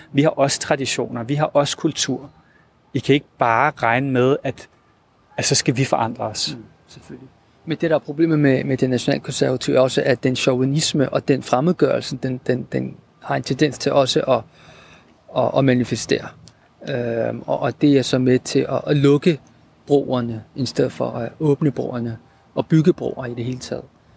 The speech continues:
Speaker 2: Og det, det, det, det tror jeg også på sigt kan, kan gå hen og, og stadigvæk altså er farligt,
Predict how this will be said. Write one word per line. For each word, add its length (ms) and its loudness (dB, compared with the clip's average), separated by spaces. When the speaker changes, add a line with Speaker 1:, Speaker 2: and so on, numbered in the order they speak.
Speaker 2:
Og 200 -10
det, 160 -4
det, 180 2
det, 100 0
det 120 4
tror 260 2
jeg 80 2
også 180 2
på 100 -12
sigt 300 -4
kan, 280 -4
kan 220 -6
gå 80 -6
hen 200 -6
og, 180 -10
og 120 -2
stadigvæk 380 0
altså 260 -2
er 140 4
farligt, 600 0